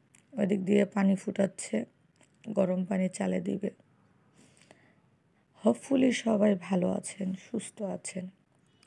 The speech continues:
তো একটা কেক অর্ডার করেছিলাম একটা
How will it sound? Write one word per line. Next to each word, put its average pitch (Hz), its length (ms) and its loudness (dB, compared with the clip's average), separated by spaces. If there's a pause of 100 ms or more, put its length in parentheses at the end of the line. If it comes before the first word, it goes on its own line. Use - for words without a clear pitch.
(680)
তো 190 420 0 (420)
একটা - 280 -10
কেক 226 300 4
অর্ডার 214 220 4
করেছিলাম 214 640 4
একটা 202 240 -2